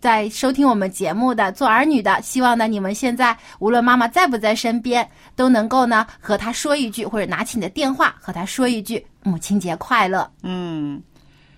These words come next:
Speaker 2: 怎么样形容母亲呢？我想我们每个人呢，对母亲呢，都有一个自己的一个心里面给她界定的一个形象，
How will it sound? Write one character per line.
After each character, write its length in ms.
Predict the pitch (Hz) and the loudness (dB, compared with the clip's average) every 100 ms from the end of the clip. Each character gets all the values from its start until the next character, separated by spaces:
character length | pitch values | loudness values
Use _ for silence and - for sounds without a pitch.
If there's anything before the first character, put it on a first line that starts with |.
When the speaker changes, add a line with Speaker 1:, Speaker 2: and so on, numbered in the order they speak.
| _ _ | _ _
Speaker 2:
怎 160 | 220 | -2
么 60 | 214 | 0
样 100 | 392 | 0
形 240 | 440 226 220 | -2 -2 -2
容 160 | 226 | -2
母 260 | 247 196 143 | -2 -6 -8
亲 340 | - - 220 | -8 -6 -4
呢？ 240 | 214 185 165 _ _ _ | -4 -4 -6 _ _ _
我 120 | - 277 | -4 -2
想 300 | - 190 175 | 2 0 0
我 80 | |
们 100 | 185 - | -4 -6
每 160 | 202 165 | -8 -6
个 140 | 190 | -4
人 200 | 208 170 | -4 -2
呢， 220 | 180 175 | 0 -2
对 160 | 175 208 | -2 -4
母 220 | 175 147 | -6 -8
亲 320 | - - 202 | -8 -6 -4
呢， 200 | 196 170 | -2 -2
都 220 | 151 196 202 | -2 -4 -4
有 320 | 185 127 - | -4 -6 -6
一 200 | 156 165 | -6 -6
个 480 | - 185 170 151 - _ _ | -6 -4 -2 -2 -4 _ _
自 280 | - - 381 | -10 -2 0
己 260 | - 175 143 | 0 -4 -6
的 240 | - - - _ | -6 -6 -8 _
一 120 | 180 175 | -8 -6
个 360 | 180 156 - - _ _ _ _ _ _ | -4 -2 -4 -8 _ _ _ _ _ _
心 240 | - - 233 | -8 -4 -2
里 100 | 175 | -2
面 340 | 156 160 160 - | -4 -4 -6 -6
给 100 | 151 | -8
她 160 | 165 | -6
界 240 | 165 208 185 | -6 -4 -2
定 180 | 170 | -4
的 120 | 156 143 | -6 -10
一 100 | 147 | -8
个 80 | |
形 300 | 160 - 147 | -10 -8 -10
象， 260 | 156 185 170 | -6 -4 -4